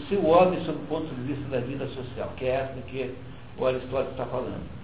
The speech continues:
se ele subordina a mulher e a determina de alguma maneira, e essa é a razão número um pela qual, eh, os homens não gostam de discutir a relação, porque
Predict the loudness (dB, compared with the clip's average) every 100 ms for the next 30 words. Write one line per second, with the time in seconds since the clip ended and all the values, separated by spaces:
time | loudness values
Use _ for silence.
0 | -12 -12 -14 -14 -4 -2 0 -2 -4 -2
1 | 0 0 -2 -4 -2 2 4 4 4 0
2 | -2 -4 -4 -2 0 0 0 -2 -6 -10
3 | -10 -10 -6 -4 -2 -2 -2 -4 -6 -10
4 | -12 -14 -12 2 8 8 8 2 2 0
5 | 2 2 2 4 2 4 4 4 6 6
6 | 4 0 -2 -2 -8 -4 -2 0 0 2
7 | 4 4 2 -2 4 4 4 -4 -2 0
8 | 0 -6 -6 -6 -4 -2 -2 -4 -6 -6
9 | -10 -12 -12 -12 -12 -8 -6 -2 0 0